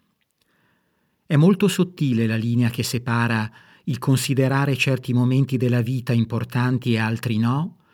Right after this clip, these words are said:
dal trattare la vita come un mezzo per arrivare a un fine, che è la morte. Vuoi passare la tua vita nell'inconsapevolezza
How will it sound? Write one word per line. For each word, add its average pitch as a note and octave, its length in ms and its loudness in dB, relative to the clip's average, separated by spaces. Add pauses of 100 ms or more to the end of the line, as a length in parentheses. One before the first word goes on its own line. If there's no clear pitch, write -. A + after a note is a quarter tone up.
(260)
dal B2 200 0
trattare C#3+ 460 -2
la B2+ 140 0
vita C#3 320 -2
come B2 240 0
un A#2 80 4
mezzo B2 720 -2
per A2+ 160 -4
arrivare A2 480 -4
a - 20 -2
un G#2+ 80 -2
fine, G2 640 -6 (340)
che - 160 -6
è G#2 60 -2
la A2 100 0
morte. G2+ 720 -6 (1200)
Vuoi D3 180 2
passare F3 440 2
la D#3+ 100 2
tua D#3 160 2
vita C#3 340 0
nell'inconsapevolezza A#2+ 1500 0